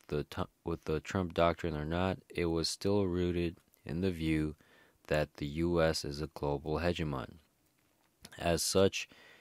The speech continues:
countering Russia and China often took a backseat to correcting America's trade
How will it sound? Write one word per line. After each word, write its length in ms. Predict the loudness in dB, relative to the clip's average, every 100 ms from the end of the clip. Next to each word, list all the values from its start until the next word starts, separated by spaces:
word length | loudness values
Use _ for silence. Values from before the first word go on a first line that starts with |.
| _ -8
countering 480 | 2 2 4 2 4
Russia 360 | 4 4 2 0
and 140 | 0
China 340 | 0 0 2
often 380 | 2 2 0 -4
took 240 | -4 -4 -4
a 60 |
backseat 720 | 0 2 4 0 -2 0 -2 -8
to 120 | -10
correcting 680 | -10 -4 0 0 -2 -8 -6
America's 680 | -4 0 0 0 -2 -2 -4
trade 480 | 0 2 2 0